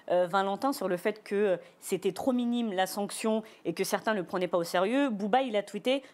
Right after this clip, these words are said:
Tant que les influx voleurs reconnus coupables ne sont pas réellement punis, prison, amende, remboursement des victimes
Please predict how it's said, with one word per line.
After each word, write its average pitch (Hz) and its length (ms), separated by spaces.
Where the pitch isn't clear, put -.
Tant 277 120
que - 60
les 240 140
influx 247 300
voleurs 220 460
reconnus 247 420
coupables 214 440
ne 185 100
sont 208 180
pas 269 160
réellement 220 380
punis, 208 420
prison, 220 420
amende, 208 340
remboursement 214 600
des 185 120
victimes 208 480